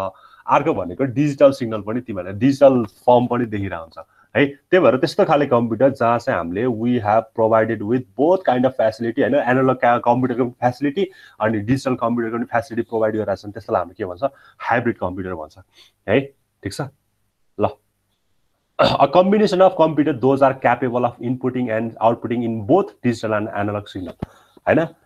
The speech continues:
Analog signal पनि हुने, डिजिटल signal पनि हुने कन्डिसनलाई हामीले के भन्छ, Hybrid computer भन्छ। A hybrid computer system setup offers a cost effective method of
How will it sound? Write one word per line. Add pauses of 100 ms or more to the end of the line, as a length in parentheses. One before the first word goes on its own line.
(140)
Analog
signal
पनि
हुने,
डिजिटल
signal (100)
पनि
हुने
कन्डिसनलाई
हामीले
के
भन्छ,
Hybrid
computer
भन्छ। (480)
A
hybrid
computer
system (420)
setup (140)
offers
a (160)
cost
effective
method
of